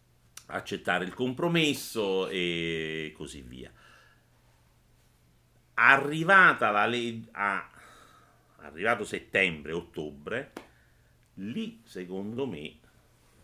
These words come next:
comincia il vero, eh,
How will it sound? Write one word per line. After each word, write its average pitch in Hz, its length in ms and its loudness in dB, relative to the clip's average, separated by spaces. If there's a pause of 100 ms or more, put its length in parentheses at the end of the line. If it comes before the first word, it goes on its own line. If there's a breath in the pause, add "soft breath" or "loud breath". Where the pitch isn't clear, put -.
(560)
comincia 80 800 -8
il 76 240 -12
vero, 76 760 -8 (560 soft breath)
eh, 64 1040 -12